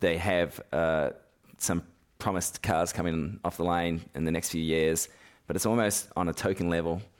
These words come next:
Um, the tipping point, I think, well, i-,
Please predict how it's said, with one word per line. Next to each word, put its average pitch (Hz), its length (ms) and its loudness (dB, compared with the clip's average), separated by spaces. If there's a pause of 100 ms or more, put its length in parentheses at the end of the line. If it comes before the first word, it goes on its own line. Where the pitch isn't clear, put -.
(640)
Um, 87 560 2 (680)
the 107 80 -4
tipping 170 300 2
point, 101 400 2
I 95 100 2
think, 107 340 0 (540)
well, 110 420 2
i-, 71 120 -4